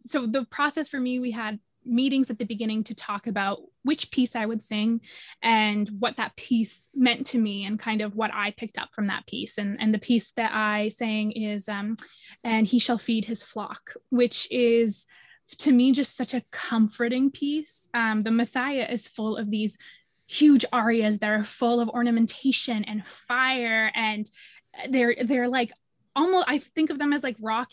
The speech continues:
anthems. They're so <laughs> exciting. You think of the Hallelujah chorus, you think of, you know, the Refiner's Fire, or, um, uh, you know, there's just so many aspects of this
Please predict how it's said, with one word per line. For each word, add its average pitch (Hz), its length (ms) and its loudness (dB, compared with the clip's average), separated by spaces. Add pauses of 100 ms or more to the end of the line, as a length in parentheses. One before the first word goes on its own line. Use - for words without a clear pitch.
anthems. - 460 -12
They're 226 140 -2
so 233 480 2
<laughs> 311 140 2
exciting. 269 760 2
You 240 120 2
think 294 180 -2
of 247 60 -6
the 262 80 -2
Hallelujah 254 600 -4
chorus, 220 380 -8
you 240 80 -4
think 240 240 -2
of, 233 100 0 (340)
you 254 100 2
know, 233 80 4
the 220 100 0
Refiner's 226 540 -2
Fire, 233 840 0
or, 220 580 -2
um, 214 460 -4 (420)
uh, 233 140 -4
you 294 260 2
know, 269 100 4
there's 269 160 2
just - 220 -4
so 254 160 0
many 269 460 0 (160)
aspects 247 400 -6
of 214 240 -6
this 226 180 -2